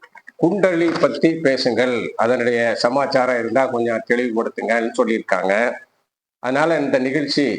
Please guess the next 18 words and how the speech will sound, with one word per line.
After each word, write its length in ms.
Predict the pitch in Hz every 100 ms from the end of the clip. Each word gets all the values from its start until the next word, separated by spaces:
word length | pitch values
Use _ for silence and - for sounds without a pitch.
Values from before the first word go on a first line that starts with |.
| - _ _ _ _ _ _ _ 123
அஹ், 140 | 117
குண்டலினா 560 | - 190 214 185 175 180 160
என்ன, 240 | 139 165 156 160 175 165 -
அதனுடைய 520 | 120 139 151 143 139 135 131 123 113 107
உயர்வு 460 | 123 147 175 170 147
என்ன, 260 | 131 135 131 156 165 165 - _ _ _ _
அதை 180 | 123 147
கொண்டு 260 | 147 156 170
மனிதனுக்கு 480 | 143 156 165 143 139
கிடைக்கக்கூடிய 680 | 135 147 151 143 147 139 135 123 110 - _ _ _
பலன்கள் 440 | 123 143 165 151 135
என்ன 300 | 123 143 147
என்பது 360 | 127 131 131 120
பற்றி 300 | 123 - 113
தான் 240 | 135 151 95 - _ _ _ _
இந்த 100 | 131
நிகழ்ச்சியில 540 | 131 139 143 143 131 127
நாம 220 | 127